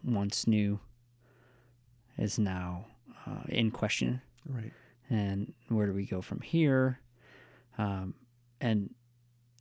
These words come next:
Speaker 1: and your whole sort of foundation of purpose and meaning is kind of shaken and, uh, stirred up.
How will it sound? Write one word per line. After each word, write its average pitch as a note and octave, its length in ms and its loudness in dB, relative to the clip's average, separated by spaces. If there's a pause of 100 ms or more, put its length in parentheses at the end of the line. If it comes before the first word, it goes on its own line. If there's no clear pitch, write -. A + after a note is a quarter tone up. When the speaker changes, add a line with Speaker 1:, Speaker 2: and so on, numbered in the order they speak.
Speaker 1:
and A2+ 160 2
your G2+ 120 2
whole G2 480 0
sort - 180 0
of G2 80 -2
foundation F#2+ 580 -2
of - 140 -4
purpose - 420 -4
and G#2+ 140 0
meaning A2 460 4 (560)
is - 180 -4
kind - 160 -4
of - 80 -4
shaken A2 720 -2
and, - 240 0
uh, - 280 -4 (420)
stirred A2 340 2
up. G#2 200 0